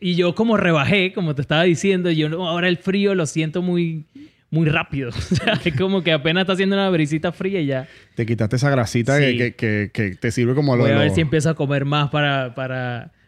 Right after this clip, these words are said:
Speaker 1: estar como los osos.
Speaker 2: Sí,
Speaker 1: <laughs>
Speaker 2: para tener la, la grasita ahí del, del, ¿cómo se llama? Por el frío.
Speaker 1: Hibernar.
Speaker 2: Mira, brother.
Speaker 1: <laughs> Me toca.
Speaker 2: Cuéntame algo. Cuéntame cómo fue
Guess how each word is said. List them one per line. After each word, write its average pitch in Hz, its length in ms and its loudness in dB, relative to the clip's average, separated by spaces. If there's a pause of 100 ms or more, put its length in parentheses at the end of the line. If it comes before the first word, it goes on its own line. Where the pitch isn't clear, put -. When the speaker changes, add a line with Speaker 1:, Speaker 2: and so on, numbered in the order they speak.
Speaker 1:
estar 127 240 -4
como 147 200 0
los 139 140 2
osos. 143 340 -2 (460)
Speaker 2:
Sí, 117 420 -2 (140)
Speaker 1:
<laughs> - 160 -6
Speaker 2:
para 110 140 0
tener 104 220 0
la, 113 340 0
la 104 100 -2
grasita 104 400 -2
ahí 110 140 0
del, 110 420 0
del, 87 640 -4
¿cómo 117 140 -6
se 139 100 -4
llama? 117 400 -2 (520)
Por 98 160 0
el 92 60 -4
frío. 95 360 -4
Speaker 1:
Hibernar. 131 600 -2 (520)
Speaker 2:
Mira, 110 300 0
brother. 98 380 -2
Speaker 1:
<laughs> 87 40 -12
Me 131 120 -6
toca. 127 300 -10 (640)
Speaker 2:
Cuéntame 135 400 2
algo. 85 340 -6 (1160)
Cuéntame 143 420 0
cómo 147 380 0
fue 143 500 -2